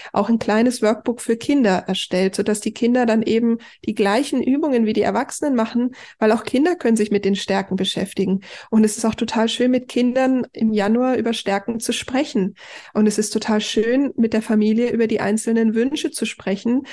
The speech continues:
Das ist schon eine Herausforderung, klar, aber es ist total schön, weil es eben die Verbindung nochmal auf einer ganz anderen Ebene schafft.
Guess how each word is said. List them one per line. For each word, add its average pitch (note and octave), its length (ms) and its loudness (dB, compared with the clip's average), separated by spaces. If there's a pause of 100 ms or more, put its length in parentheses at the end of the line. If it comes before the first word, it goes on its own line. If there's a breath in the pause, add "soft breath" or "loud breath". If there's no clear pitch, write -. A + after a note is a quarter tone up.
(180 loud breath)
Das A3+ 140 0
ist A3+ 100 -2
schon C#4 160 0
eine D4 100 4
Herausforderung, G#3+ 880 0
klar, A3 380 -2 (300 soft breath)
aber A3+ 120 0
es A3+ 60 0
ist A3+ 140 -6
total A3+ 280 0
schön, A#3 280 2
weil A#3 100 2
es A#3 120 -4
eben A3+ 380 0 (600 loud breath)
die G#3+ 60 2
Verbindung A3 500 2
nochmal A#3 220 2
auf A3+ 100 -4
einer A3+ 100 0
ganz A3+ 220 -2
anderen B3 300 0
Ebene F#3 280 -2
schafft. - 500 -10